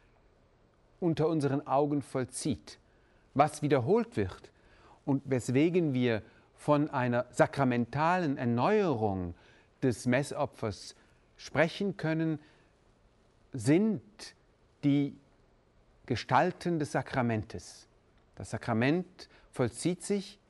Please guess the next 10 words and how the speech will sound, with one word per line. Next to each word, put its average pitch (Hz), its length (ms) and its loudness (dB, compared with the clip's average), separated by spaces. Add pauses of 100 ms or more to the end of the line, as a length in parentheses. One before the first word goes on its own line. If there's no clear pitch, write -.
(220)
dadurch, 175 680 0 (520)
dass - 420 0 (520)
über 202 540 2 (680)
den 160 320 2
von 170 180 -4
Christus 165 380 -2
selber 170 360 2
eingesetzten 147 840 -2
Gestalten 120 760 -2 (540)
von 120 460 0